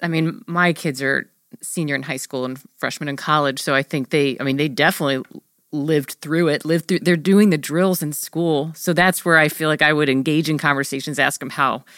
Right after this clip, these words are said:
does it make them feel scared that they're doing those drills? Um, I, I think to some extent there still is a level of, like, every kid is different,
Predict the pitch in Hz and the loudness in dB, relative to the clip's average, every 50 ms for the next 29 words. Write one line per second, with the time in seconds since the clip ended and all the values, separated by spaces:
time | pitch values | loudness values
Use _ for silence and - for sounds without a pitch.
0 | - - _ - 120 - - 123 117 143 143 - - - - - - - - 156 | -20 -20 _ -8 -8 -4 -4 -4 -4 -4 -6 -10 -10 -10 -8 -8 -8 -4 -2 0
1 | 143 165 165 147 139 - - 123 127 131 135 175 190 196 202 202 196 196 185 - | 2 2 2 0 -2 -2 -2 -4 -4 -2 0 4 4 6 6 6 4 2 0 0
2 | - 196 196 196 190 196 190 - _ - - - - - - - - - - - | -2 0 0 0 0 -2 -4 -8 _ -18 -20 -20 -20 -20 -20 -20 -20 -18 -6 0
3 | - 156 156 135 123 - _ _ _ _ _ - - 160 156 - - 160 151 - | 2 2 2 2 0 -4 _ _ _ _ _ -2 0 0 0 2 2 0 0 2
4 | - 180 170 - 160 - - - - 175 175 190 214 220 - - - - 254 240 | 0 -2 0 0 -4 -4 -4 -2 0 0 0 2 0 -2 -4 -6 -6 -2 0 0
5 | 262 254 233 190 160 156 - - - 185 170 156 165 143 147 143 135 139 151 147 | 0 0 0 -2 -2 -2 -4 -4 -2 -2 0 0 0 -2 -2 -4 -2 -2 -2 -2
6 | 143 143 143 143 143 139 131 - 143 127 - - _ _ _ _ _ _ _ - | -2 -2 -2 0 0 0 0 -2 -4 -4 -4 -8 _ _ _ _ _ _ _ -18
7 | 95 - 143 143 170 151 147 120 - - 120 113 120 - - 156 147 - 123 117 | -10 -4 -2 -2 0 0 -2 -6 -6 -10 -12 -12 -10 -8 -8 -8 -8 -8 -12 -14
8 | - - | -14 -16